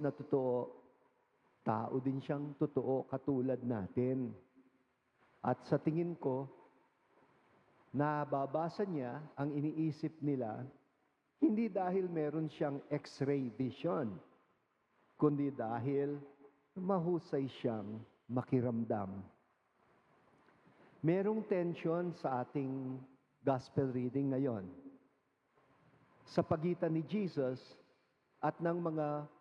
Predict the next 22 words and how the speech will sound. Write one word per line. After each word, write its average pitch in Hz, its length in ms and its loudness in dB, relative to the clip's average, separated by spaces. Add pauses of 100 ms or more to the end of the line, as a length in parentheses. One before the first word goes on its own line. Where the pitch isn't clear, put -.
(200)
disciples 151 720 2 (160)
ni 123 320 0 (400)
John 127 260 4
the 117 140 -4
Baptist 123 720 -4 (1040)
na 170 320 2
isinugo 165 640 0
daw 117 320 0 (240)
ni 139 160 2
John. 113 260 -2 (1900)
Pinapatanong 160 960 0
daw 113 480 -2 (160)
kasi 117 480 0 (640)
ni 170 160 4
John 156 240 2
the 170 100 2
Baptist 151 600 0 (1040)
kung 175 400 4
siya 190 240 -2
nga 180 160 0
daw 170 240 2
ba 160 320 -2